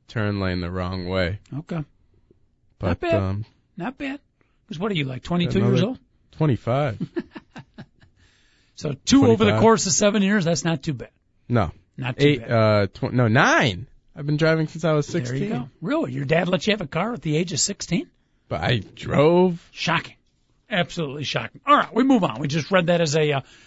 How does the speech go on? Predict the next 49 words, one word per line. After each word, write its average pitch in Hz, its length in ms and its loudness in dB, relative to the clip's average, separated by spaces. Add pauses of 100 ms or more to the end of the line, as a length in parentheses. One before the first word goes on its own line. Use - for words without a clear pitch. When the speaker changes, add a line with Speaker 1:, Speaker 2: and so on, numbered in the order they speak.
(140)
Speaker 2:
public 190 300 0
service 180 420 2
announcement. 233 600 2
We 208 80 4
mentioned, 208 480 4
uh, 170 140 0 (640)
football 269 520 2
before 220 340 2
you 214 100 4
got 214 140 2
in 190 60 -2
the 160 80 2
studio 220 420 6
here. 202 180 4
We 190 100 2
said 175 180 -2
there's 160 180 -6
just - 200 -8
a - 40 -10
slight 277 420 -4 (220)
hint - 260 -6
of 139 80 -8
football 170 420 -2
in 143 80 -2
the 135 140 0
air. 113 100 -6 (960)
Bear 185 240 2
camp 185 340 -2
in 156 100 0
eight 175 180 0
days. 175 280 0
Your 160 180 2
early 180 160 2
thoughts 175 340 0
on 160 80 0
the 143 80 -2
Chicago 160 440 0
Bears 175 300 0
and 185 120 -4
college 294 360 0
football, 131 340 -4
too, 175 200 -2
a - 20 0
little 156 160 -2
bit. 123 160 -10 (1300)
Speaker 1:
Which 135 220 4
one 123 160 2
first? 127 520 2
Speaker 2:
Bears. - 400 0